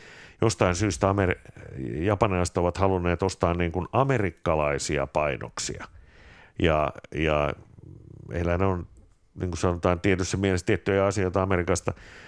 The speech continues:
fanitetaan, ilmeisesti musadikkarit on halunneet niitä amerikkalaisia painoksia, ja jotta sitten japanilaiset menis kaupaksi, niin niihin on lyöty sellaisia täkyjä, jotka, jotka sitten ovat kannustaneet paikallisia ostamaan,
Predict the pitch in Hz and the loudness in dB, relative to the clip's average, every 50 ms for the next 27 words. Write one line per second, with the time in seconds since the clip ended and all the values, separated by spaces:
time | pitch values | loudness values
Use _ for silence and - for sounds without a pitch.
0 | - - - - - - 110 104 95 85 98 90 - 104 92 87 92 90 87 - | -20 -20 -20 -8 -4 -2 0 0 0 0 0 0 0 0 0 2 0 0 -2 -2
1 | - 90 95 98 90 92 85 87 78 - 95 87 85 - 90 85 90 95 90 87 | -2 0 0 2 2 2 2 0 0 0 0 0 0 0 0 0 0 0 0 0
2 | 85 82 - 78 87 123 147 151 127 120 - - 104 98 95 92 87 - 101 90 | 0 0 0 2 2 2 2 0 -2 -2 -2 0 2 2 2 2 0 0 0 -2
3 | 85 - 98 92 90 85 85 80 - - - 85 85 - - - - - - - | 0 2 2 2 2 0 -2 -4 -2 0 2 2 2 0 -2 -10 -20 -20 -20 -14
4 | - - 92 90 90 90 98 95 - - 98 82 104 95 - - 98 101 104 104 | -2 2 4 4 4 4 2 0 0 0 0 0 0 0 0 0 2 4 2 2
5 | 101 - 101 90 87 80 78 78 78 78 85 - - - 90 87 85 82 - - | 4 2 2 2 2 2 2 2 2 0 -4 -6 -2 -2 0 0 0 -2 0 2
6 | - 98 90 80 - 85 78 - - 87 85 80 82 85 82 85 85 85 85 87 | 2 2 2 2 0 -2 -4 -4 -4 -2 -2 0 2 2 2 2 0 0 2 2
7 | 87 82 80 82 - - 85 85 76 90 87 80 - - 95 82 - 78 73 73 | 2 0 0 -2 -2 0 0 0 2 0 0 0 0 0 0 0 0 -2 -2 -2
8 | 71 73 73 69 67 - - - 78 73 - - - - - - - - - - | -2 -2 -4 -4 -6 -6 -2 -2 0 0 0 -4 -8 -14 -20 -20 -20 -20 -20 -20
9 | - - - - 95 92 85 - - 90 78 95 85 82 - 92 85 76 78 78 | -20 -18 -4 0 0 0 2 2 2 2 2 2 0 0 0 -2 -2 0 0 0
10 | 82 82 82 78 - - 104 90 87 85 - - 85 82 85 82 - - 113 107 | 0 0 0 0 0 0 0 0 0 -2 0 0 0 0 0 0 2 2 2 2
11 | 98 - 95 87 87 85 - 98 87 85 87 90 90 - - 98 87 82 85 85 | 2 2 0 0 0 0 0 2 2 2 2 0 -2 -2 0 0 0 2 2 2
12 | 85 85 85 85 82 | 2 2 0 -2 -4